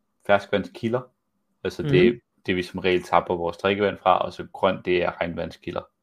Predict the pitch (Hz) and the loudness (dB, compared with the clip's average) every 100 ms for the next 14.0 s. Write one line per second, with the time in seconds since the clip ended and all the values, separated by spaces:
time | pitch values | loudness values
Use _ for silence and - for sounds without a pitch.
0 | _ _ _ _ _ _ _ _ _ _ | _ _ _ _ _ _ _ _ _ _
1 | _ _ - _ 151 143 175 165 160 - | _ _ -20 _ -4 -2 0 0 0 -2
2 | - 170 147 - 196 208 208 190 - - | -6 -6 -4 4 4 4 2 0 0 0
3 | 254 233 165 147 160 - 151 143 - - | 0 2 2 2 0 2 2 2 -2 -6
4 | 156 - 190 - 170 - 190 160 160 160 | -4 -2 -6 -2 -4 -4 -6 -2 -2 -2
5 | 160 143 151 156 156 139 139 139 127 135 | -2 -2 -2 -2 -4 -6 -2 0 2 0
6 | 143 135 - _ _ - 147 131 - - | -2 -4 -10 _ _ -8 -4 -4 -4 -6
7 | 185 185 175 160 165 143 147 143 170 - | -4 -2 -2 -2 -4 -6 -2 -2 -2 -8
8 | _ _ _ 101 - _ _ _ 107 98 | _ _ _ -14 -14 _ _ _ -6 -2
9 | 98 98 - 101 101 - 95 90 87 85 | -2 -2 -6 -6 -6 -10 -12 -10 -10 -10
10 | 87 85 - 92 95 90 - 87 85 82 | -8 -8 -6 -8 -8 -10 -10 -12 -10 -8
11 | 82 - _ - 95 92 87 87 95 _ | -10 -14 _ -18 -12 -10 -10 -10 -14 _
12 | _ _ _ _ _ _ _ _ _ 104 | _ _ _ _ _ _ _ _ _ -8
13 | 98 - 110 107 92 90 85 82 82 | -2 2 4 4 4 4 4 2 -2